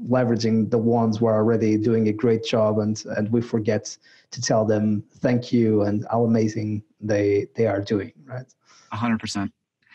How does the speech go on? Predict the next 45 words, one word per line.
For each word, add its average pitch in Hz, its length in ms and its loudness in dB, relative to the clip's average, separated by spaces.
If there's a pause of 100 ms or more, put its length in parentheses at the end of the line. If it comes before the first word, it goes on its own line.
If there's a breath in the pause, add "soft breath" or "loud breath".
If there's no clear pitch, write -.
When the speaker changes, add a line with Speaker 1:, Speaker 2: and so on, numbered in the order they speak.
(120 soft breath)
Speaker 2:
Yeah, 113 140 -2
so 110 100 -4
taking 131 320 -2
the 135 80 2
opportunity 120 560 0
to 110 60 0
thank 117 260 -2
those 120 180 -2
top 113 280 -6
performers 123 500 -2
and 123 100 4
then 120 200 2 (200 loud breath)
focusing 151 460 -2
on 151 80 0
the 139 80 0
bottom, 135 300 0
I 151 40 0
think, 151 140 -2
is 127 80 -2
also 147 300 -2
important. 107 580 -2 (340 soft breath)
Uh, 113 440 0
what, 123 240 0
we 127 120 2
have 120 140 0
lots 120 240 -2
of 123 80 -2
systems 123 460 0
in 120 80 4
place 120 500 -4 (360 loud breath)
to 131 100 -2
go 120 220 0
and 110 140 2
help. 123 400 -6 (420)
And 117 140 2
so 120 120 0
our 143 120 2
goal 143 280 0
is 117 80 2
that 120 80 0
when 120 100 2
somebody's 147 340 -2
a 143 60 -2
bottom 131 280 0
performer, 160 460 -4